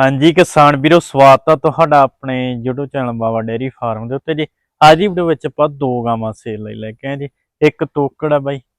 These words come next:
ਤੇ ਇੱਕ ਵੈੜ ਆ ਜਿਹੜੀ ਤਾਜ਼ੀ ਸੂਈ ਆ। ਆਓ ਕਰ ਲੈਂਦੇ ਆ ਬਾਈ ਨਾਲ ਗੱਲਬਾਤ।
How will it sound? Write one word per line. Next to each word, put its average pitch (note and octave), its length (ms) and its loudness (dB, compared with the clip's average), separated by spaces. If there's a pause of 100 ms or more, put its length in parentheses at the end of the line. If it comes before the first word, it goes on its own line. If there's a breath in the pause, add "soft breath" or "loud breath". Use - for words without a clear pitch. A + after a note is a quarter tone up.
ਤੇ D3 80 2
ਇੱਕ C#3+ 200 -4
ਵੈੜ B2 280 -4
ਆ B2 60 -4
ਜਿਹੜੀ A#2+ 200 -12
ਤਾਜ਼ੀ B2 480 0
ਸੂਈ C3+ 280 -10
ਆ। C3 100 -6 (300)
ਆਓ D#3+ 300 6
ਕਰ C3 340 0
ਲੈਂਦੇ G#2+ 260 -10
ਆ - 20 -16
ਬਾਈ A2+ 200 -14
ਨਾਲ A#2 140 -14
ਗੱਲਬਾਤ। B2 440 -4